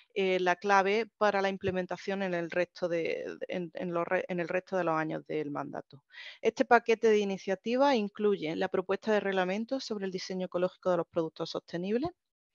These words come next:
la Estrategia Europea de Productos Textiles y Circulares, perdón, se ha colado ahí un, <laughs> una palabrilla en inglés, la revisión del reglamento sobre los productos de la construcción y la revisión de la Directiva sobre los derechos de los consumidores y la Directiva sobre las prácticas comerciales desleales.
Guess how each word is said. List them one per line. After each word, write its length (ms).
la 120
Estrategia 460
Europea 360
de 100
Productos 400
Textiles 600
y 100
Circulares, 600
perdón, 320
se 100
ha 40
colado 360
ahí 180
un, 120
<laughs> 220
una 120
palabrilla 400
en 80
inglés, 420
la 200
revisión 460
del 120
reglamento 480
sobre 260
los 120
productos 400
de 40
la 120
construcción 800
y 100
la 120
revisión 360
de 60
la 120
Directiva 440
sobre 300
los 100
derechos 300
de 80
los 100
consumidores 640
y 40
la 100
Directiva 440
sobre 280
las 100
prácticas 420
comerciales 560
desleales. 440